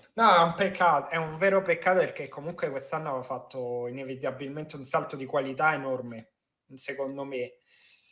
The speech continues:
Ne avevamo parlato a lungo su cosa avrebbe potuto fare il Giro, a prescindere da quello che sarebbe stato il risultato finale, secondo me poteva fare molto bene. Ora tocca vedere, anche se si negativizza, che condizione arriva, se conviene portarlo a un Giro per portarlo,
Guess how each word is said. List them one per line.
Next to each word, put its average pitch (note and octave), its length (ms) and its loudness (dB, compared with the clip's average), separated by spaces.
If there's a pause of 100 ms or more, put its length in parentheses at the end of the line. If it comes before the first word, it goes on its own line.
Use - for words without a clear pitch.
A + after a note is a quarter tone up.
(400)
Ne D3 60 4
avevamo E3 300 8
parlato D#3+ 400 8
a D3+ 40 6
lungo E3+ 560 6
su D#3+ 220 -2
cosa D#3+ 260 -2
avrebbe D3 300 -2
potuto D3+ 240 -2
fare D3 180 -2
il D3 80 -6
Giro, F3 240 4
a D3 80 2
prescindere C#3 460 -6
da C#3 100 -4
quello C#3 200 -2
che C#3 80 -2
sarebbe C#3 340 -6
stato C#3 240 -4
il C3 60 -6
risultato C3+ 460 -4
finale, C#3+ 680 0
secondo B2+ 280 -8
me C#3+ 100 -4
poteva B2+ 240 -4
fare B2+ 200 -4
molto C3+ 540 -6
bene. C3 640 0 (340)
Ora E3 220 6
tocca D3+ 280 2
vedere, D3+ 360 8
anche D3 380 0
se D#3+ 180 -6
si D#3 220 -10
negativizza, D#3+ 1300 2 (480)
che D#3 180 -4
condizione C#3+ 640 -6
arriva, C#3+ 480 2
se C#3 300 -4
conviene C#3 580 0
portarlo C#3+ 540 0
a - 20 4
un D3 160 -2
Giro C#3+ 460 0
per D3+ 260 -2
portarlo, C#3+ 1040 2